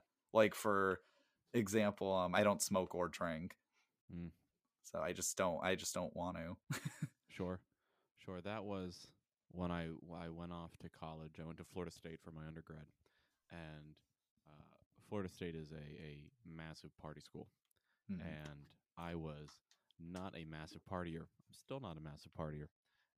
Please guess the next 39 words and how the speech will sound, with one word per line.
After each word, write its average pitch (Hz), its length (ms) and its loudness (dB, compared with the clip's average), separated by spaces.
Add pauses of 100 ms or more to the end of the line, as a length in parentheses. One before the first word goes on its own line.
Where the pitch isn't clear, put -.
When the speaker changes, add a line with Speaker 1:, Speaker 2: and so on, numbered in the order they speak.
(140)
Speaker 2:
And, 85 340 -6
um, 78 420 -8 (1000)
I 92 60 -8
remember, 92 400 -6
like, 90 240 -8 (440)
my 90 120 -4
dad 82 160 -4
would 82 100 -2
let 78 80 -6
me, 85 80 -4 (100)
like, 78 140 -8 (400)
take 92 160 -6
a 82 60 -16
sip 82 180 -10
of 78 120 -10
his 78 120 -12
beer 80 480 -4
when 82 140 -6
I 80 60 -4
was, 80 200 -6
you 85 80 -6
know, 76 140 -8 (440)
younger. 87 400 -4 (640)
And 80 380 -4 (140)
I 80 80 -8
hate 78 280 -12
it. 73 100 -14 (240)
I, - 140 -8 (140)
to 117 80 -2
this 92 180 -8 (100)
day, 76 380 -8
I 82 100 -6 (160)
cannot 78 540 -6
stand 80 960 -6
it. 76 280 -8
It's, - 200 -20 (260)
it's - 220 -12
so 90 220 -2
gross. 67 400 -10